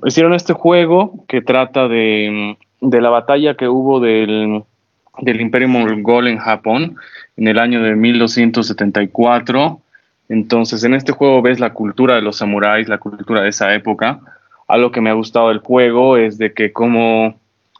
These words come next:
en todos los juegos de mundo abierto siempre te ponen tu, tu mapa a un lado con un G P S y demás. No podías hacer esto en este juego porque obviamente no había tecnología en esa época.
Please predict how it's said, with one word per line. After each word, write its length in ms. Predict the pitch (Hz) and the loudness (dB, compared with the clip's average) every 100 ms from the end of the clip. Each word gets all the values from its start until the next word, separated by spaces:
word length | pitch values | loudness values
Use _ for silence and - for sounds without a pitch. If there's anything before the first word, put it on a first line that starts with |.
| - _ | -20 _
en 200 | 117 110 | -4 -2
todos 180 | 113 135 | 2 2
los 140 | 131 - | 2 2
juegos 200 | 131 120 | 0 2
de 60 | |
mundo 260 | 120 131 127 | 4 4 4
abierto 540 | 113 120 123 120 120 | 2 2 0 -2 -6
siempre 340 | 110 117 110 117 | -6 -4 -4 -2
te 120 | 110 | -2
ponen 360 | 117 113 110 | -2 0 0
tu, 520 | 113 110 104 98 101 101 | -2 0 0 -2 -6 -2
tu 120 | 110 | 2
mapa 400 | 110 110 117 110 | 4 2 0 -2
a 20 | |
un 180 | 110 107 | -2 0
lado 480 | 107 110 113 113 104 | 2 4 2 0 -4
con 160 | 110 | -10
un 80 | 110 | -12
G 160 | 113 107 | -12 -6
P 200 | 107 110 | -2 -2
S 140 | 107 | -2
y 60 | 110 | -4
demás. 420 | 104 104 127 - _ _ _ 123 | -2 -2 -4 -6 _ _ _ -2
No 200 | 143 139 | 0 2
podías 400 | 139 135 131 117 | 0 2 0 -2
hacer 240 | 110 120 | -4 0
esto 560 | 123 123 - 127 117 110 | 0 0 -2 0 2 2
en 120 | 113 | -2
este 180 | 117 110 | -4 -4
juego 320 | 117 120 113 | 2 2 2
porque 240 | 107 120 | -2 0
obviamente 420 | 123 127 123 117 | 0 0 -2 -2
no 60 | 113 | -2
había 220 | 110 110 | 0 -2
tecnología 460 | 110 107 104 101 113 | -4 -6 -6 -4 -4
en 60 | |
esa 140 | 107 110 | -2 -2
época. 440 | 101 107 110 135 | 0 0 -2 -6